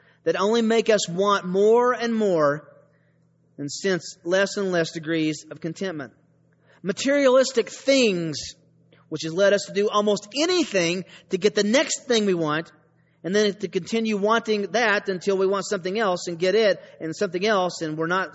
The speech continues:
sure what we really want next. Power,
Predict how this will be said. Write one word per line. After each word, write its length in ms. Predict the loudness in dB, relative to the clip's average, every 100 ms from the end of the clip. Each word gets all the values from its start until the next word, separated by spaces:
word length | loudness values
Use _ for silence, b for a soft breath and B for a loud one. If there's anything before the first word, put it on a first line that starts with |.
| -10
sure 220 | -4 -2 -2
what 160 | -4
we 60 | -2
really 260 | -2 -2
want 320 | -2 -6 -8 -10
next. 400 | -12 -12 -20 -20 _ _ _ _ _ _ _ _ _ _
Power, 540 | -10 -4 -2 0 -2